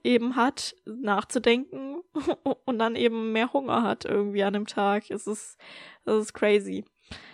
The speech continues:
Äh, ja. Aber ansonsten passt es dahingehend auf jeden Fall alles noch und vor allem, da jetzt das Gewicht so gut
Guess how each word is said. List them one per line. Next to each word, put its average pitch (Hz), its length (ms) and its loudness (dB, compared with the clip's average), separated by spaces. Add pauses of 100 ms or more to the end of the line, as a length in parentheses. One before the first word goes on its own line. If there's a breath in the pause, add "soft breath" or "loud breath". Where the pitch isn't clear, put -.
(420 loud breath)
Äh, 214 520 -2
ja. 285 320 4 (880)
Aber 208 440 6
ansonsten 220 720 -4 (260)
passt - 320 0
es - 140 -10
dahingehend 202 600 -2
auf 214 160 -4
jeden 220 180 -6
Fall 208 260 -2
alles - 260 -4
noch 220 420 -4
und 196 540 -6 (100)
vor - 180 -2
allem, 202 420 0 (580 loud breath)
da 196 120 4
jetzt 214 200 4
das - 140 -10
Gewicht 214 400 0
so 208 140 -2
gut 220 480 -4